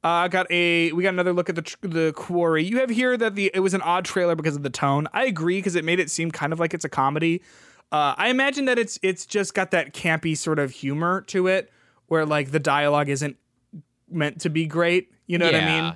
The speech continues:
Speaker 2: yeah. But, like,
Speaker 1: Um,
Speaker 2: you add the dialogue with the music that was playing, and it did seem, like,
Speaker 1: Yes.
Speaker 2: happy instead of it being this, like, horror thing. And I, I, whatever.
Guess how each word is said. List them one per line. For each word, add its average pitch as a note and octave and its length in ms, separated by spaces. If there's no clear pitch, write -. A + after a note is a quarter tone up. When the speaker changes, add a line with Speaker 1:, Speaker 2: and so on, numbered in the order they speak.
Speaker 2:
yeah. F2+ 480
But, C#3 280
like, B2+ 140
Speaker 1:
Um, C3 40
Speaker 2:
you G3 160
add F3+ 220
the F3 80
dialogue C3 680
with A#2 140
the G#2+ 80
music C#3 400
that B2 160
was A#2 120
playing, G2 440
and G2 80
it F#2+ 100
did C3+ 220
seem, B2 240
like, G#2 160
Speaker 1:
Yes. - 180
Speaker 2:
happy B2 340
instead F#2 280
of G2 60
it G2+ 100
being G2+ 180
this, F#2+ 140
like, F#2 120
horror G#2+ 300
thing. A2+ 140
And E3+ 80
I, G#3 240
I, G3+ 260
whatever. C#3+ 500